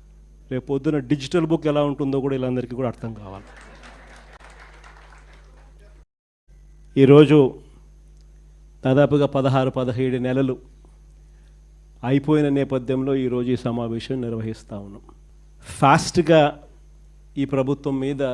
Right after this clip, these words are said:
ఇప్పటికే ప్రజల్లో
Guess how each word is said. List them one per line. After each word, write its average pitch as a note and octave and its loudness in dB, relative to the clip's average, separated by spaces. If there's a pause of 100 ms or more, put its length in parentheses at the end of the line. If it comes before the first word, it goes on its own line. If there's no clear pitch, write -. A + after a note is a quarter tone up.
(100)
ఇప్పటికే C#3 -4 (1400)
ప్రజల్లో C#3+ 0